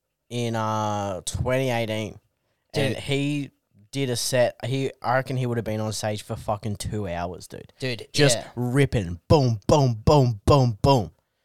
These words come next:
Speaker 1: Like, Jimmy Ca-, like, one-liners aren't really my type of comedy at all, but I
Speaker 2: Neither.
Speaker 1: o-, obviously, like, respect someone who's a massive, like, worldwide superstar in whatever they do.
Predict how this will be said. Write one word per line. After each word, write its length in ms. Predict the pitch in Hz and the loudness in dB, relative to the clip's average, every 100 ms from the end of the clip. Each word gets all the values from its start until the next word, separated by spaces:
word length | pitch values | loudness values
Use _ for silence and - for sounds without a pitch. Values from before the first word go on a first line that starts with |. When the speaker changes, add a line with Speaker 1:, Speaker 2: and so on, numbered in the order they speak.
| _ _ | _ _
Speaker 1:
Like, 140 | 139 135 | -2 2
Jimmy 260 | 165 202 | 4 2
Ca-, 140 | 180 - | 2 4
like, 160 | 151 | 4
one-liners 640 | 123 160 208 151 135 143 135 | 4 4 4 4 4 4 0
aren't 240 | - 127 | 0 -2
really 180 | 123 123 | -2 0
my 240 | 120 110 113 | 0 0 0
type 240 | 131 120 | -2 -4
of 100 | 110 | -4
comedy 360 | - 120 113 113 | -4 -2 -2 -4
at 100 | 104 | -2
all, 200 | 123 147 | 0 4
but 140 | 170 | 6
I 140 | 156 | 6
Speaker 2:
Neither. 120 | 160 175 | 8 6
Speaker 1:
o-, 100 | - | 6
obviously, 360 | 180 170 - | 4 2 0
like, 160 | 127 120 | 0 0
respect 500 | 117 - - 127 - | 0 -4 0 0 0
someone 300 | - 120 117 | -2 -2 -2
who's 220 | 113 113 | -2 -4
a 160 | - 110 | -4 -4
massive, 580 | 113 110 98 120 101 87 | -2 -2 -4 -6 -8 -6
like, 220 | 95 98 | -8 -6
worldwide 560 | 101 104 101 98 98 90 | -6 -4 -4 -2 -4 -4
superstar 680 | - 104 101 - 87 98 | -8 -10 -10 -8 -6 -6
in 80 | 95 | -8
whatever 300 | 101 104 92 | -8 -8 -8
they 140 | 95 92 | -10 -10
do. 220 | 104 | -10